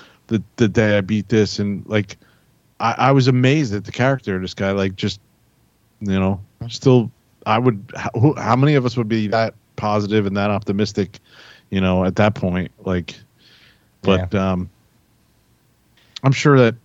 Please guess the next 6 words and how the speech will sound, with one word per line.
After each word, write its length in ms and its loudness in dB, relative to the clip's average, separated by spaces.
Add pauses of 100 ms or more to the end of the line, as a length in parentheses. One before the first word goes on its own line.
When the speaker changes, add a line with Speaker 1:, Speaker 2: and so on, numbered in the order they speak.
Speaker 1:
you 160 -6
know, 260 -2 (2000)
he's, 500 -6 (180)
uh, 360 -2 (800)
you 100 4
know, 280 4